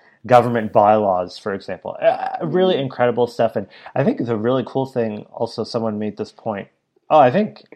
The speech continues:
Speaker 1: Sarah made this point. Ellen Page makes a really, does a really good job of, like, not centering herself in the movie. So she
Speaker 2: Yeah,
Speaker 1: gives her
Speaker 2: she said
Speaker 1: name
Speaker 2: that.
Speaker 1: and her, yeah, her, like, her, I don't know,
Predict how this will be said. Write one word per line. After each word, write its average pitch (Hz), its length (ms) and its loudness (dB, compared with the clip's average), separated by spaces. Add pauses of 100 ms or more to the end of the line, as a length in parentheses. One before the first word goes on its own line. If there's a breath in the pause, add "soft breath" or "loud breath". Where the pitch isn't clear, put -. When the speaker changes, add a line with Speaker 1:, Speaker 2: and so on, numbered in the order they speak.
(120)
Speaker 1:
Sarah 139 400 0
made 107 180 -2
this 107 120 -6
point. 110 240 -4 (680 soft breath)
Ellen 135 560 2
Page 127 380 -2
makes - 200 -4
a 123 60 -4
really, 113 340 0 (220)
does 131 160 4
a 139 60 2
really 123 180 -2
good 113 120 -4
job 117 140 -4
of, 113 120 -2
like, 101 240 -4
not 113 520 -4
centering 113 500 -4
herself 120 420 -2
in 110 60 -4
the 104 80 -6
movie. 110 380 -6
So 101 360 -4 (420 soft breath)
she 285 80 0
Speaker 2:
Yeah, - 140 2
Speaker 1:
gives 247 200 6
her 131 140 2
Speaker 2:
she 117 60 2
said 113 200 4
Speaker 1:
name 127 140 2
Speaker 2:
that. 117 100 6
Speaker 1:
and 107 100 0
her, 104 480 -2 (440 soft breath)
yeah, 113 380 6
her, 110 260 2
like, 98 380 -4 (460)
her, 95 560 -6 (680)
I 107 80 -10
don't 95 80 -8
know, - 200 -12